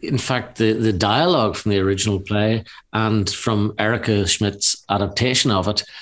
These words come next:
are s-, the, the soul of it, because they, they are infused with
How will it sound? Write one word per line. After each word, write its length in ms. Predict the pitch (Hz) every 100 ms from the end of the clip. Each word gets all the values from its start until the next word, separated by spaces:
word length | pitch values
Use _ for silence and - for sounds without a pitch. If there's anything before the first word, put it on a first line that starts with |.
| -
are 160 | 135
s-, 200 | 127 - - -
the, 300 | 123 123 113
the 160 | 117
soul 380 | - - 151 185
of 120 | 175
it, 180 | 113 -
because 480 | 117 135 123 - -
they, 400 | 127 127 120 -
they 300 | 123 127 127
are 460 | 117 113 113 107 -
infused 840 | 120 110 - 135 151 143 110 -
with 280 | 107 101